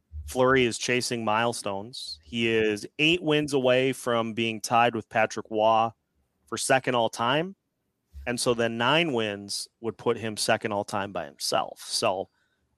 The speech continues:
that's a number to keep an eye on here this season. Now, as we talked about Fleury, let's talk about Gustafsson, because Gus Bus is the starter. He's the guy this year. And so you would assume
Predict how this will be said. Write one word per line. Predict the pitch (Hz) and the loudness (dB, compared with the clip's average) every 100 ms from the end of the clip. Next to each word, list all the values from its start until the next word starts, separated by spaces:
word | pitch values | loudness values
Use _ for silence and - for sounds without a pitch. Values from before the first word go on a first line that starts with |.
| - | 2
that's | 123 156 - | 4 4 4
a | |
number | 175 175 | 4 4
to | 156 | 2
keep | 165 156 | 4 4
an | 143 | 6
eye | 135 139 | 6 4
on | 131 | 2
here | 131 113 | 0 2
this | 107 | 0
season. | - 156 139 143 135 - _ _ _ - | 0 0 2 2 0 -4 _ _ _ -2
Now, | 135 143 147 147 151 | 2 6 8 6 4
as | - 147 127 | 4 4 4
we | 127 | 0
talked | - 165 - | 2 2 2
about | 147 131 120 | 2 2 2
Fleury, | - 143 185 196 196 180 _ _ _ _ | 0 4 6 6 4 0 _ _ _ _
let's | 120 - | -8 0
talk | 139 135 | 2 2
about | 139 135 | 2 4
Gustafsson, | 160 156 - 120 - - | 4 4 2 -6 -6 -10
because | - - 113 113 107 | -10 0 0 0 -2
Gus | - 120 127 | 2 4 4
Bus | - 120 117 - - - _ _ - | 4 6 6 2 -10 -14 _ _ 0
is | 147 185 165 | 4 4 4
the | 165 | 0
starter. | - 156 143 101 101 | 4 6 6 2 -6
He's | 139 160 160 | -2 -2 0
the | |
guy | 151 147 147 | 4 6 6
this | 135 123 | 2 0
year. | 131 123 120 - _ _ _ _ _ _ - | 0 0 0 -4 _ _ _ _ _ _ -2
And | 147 | 2
so | 190 | 4
you | 196 | 4
would | 180 | 4
assume | 143 - 262 311 165 131 190 | 4 2 4 6 6 4 -2